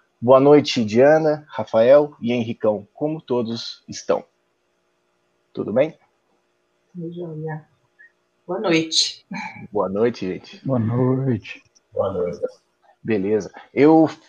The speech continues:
Speaker 1: estamos aqui no, no episódio vinte e um,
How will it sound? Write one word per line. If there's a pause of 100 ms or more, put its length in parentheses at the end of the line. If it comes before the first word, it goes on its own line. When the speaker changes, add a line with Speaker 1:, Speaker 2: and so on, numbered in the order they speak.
(560)
Speaker 1:
estamos
aqui
no,
no
episódio
vinte
e
um,